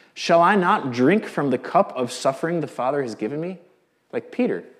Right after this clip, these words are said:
you've been with me three years. Like, I, what do you think is gonna happen here? This is the plan.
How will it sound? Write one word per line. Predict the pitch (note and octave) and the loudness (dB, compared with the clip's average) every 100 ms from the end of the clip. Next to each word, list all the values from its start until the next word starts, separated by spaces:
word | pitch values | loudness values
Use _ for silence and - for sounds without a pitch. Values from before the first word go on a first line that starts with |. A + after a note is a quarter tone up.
| _ _ _ _ _ _ _ | _ _ _ _ _ _ _
you've | D#3+ G3+ G#3 | -2 -2 0
been | F#3+ | 0
with | G#3 - | 0 -2
me | C3+ | -12
three | - E3+ E3+ | -6 -2 0
years. | F#3 A2 F2+ - - | 0 -2 -4 -14 -10
Like, | G#2+ - _ _ - | -10 -10 _ _ -18
I, | G2 _ _ _ _ _ _ _ _ _ _ _ _ | -18 _ _ _ _ _ _ _ _ _ _ _ _
what | F#3 | -2
do | A3+ | 2
you | |
think | B3 G#3+ | 2 0
is | F#3 | -4
gonna | E3 | -8
happen | C#3 A3 - F#3 | -6 -8 -6 -10
here? | G#2 E2 _ _ _ _ _ _ _ _ _ _ _ _ _ _ _ _ _ _ _ _ _ _ _ _ _ _ _ _ _ _ _ _ - | -10 -16 _ _ _ _ _ _ _ _ _ _ _ _ _ _ _ _ _ _ _ _ _ _ _ _ _ _ _ _ _ _ _ _ -6
This | E3+ G#3 | 0 0
is | A3+ | 0
the | - | -2
plan. | - C#3+ F#3 A3 A#2+ | -10 -8 -6 -6 -10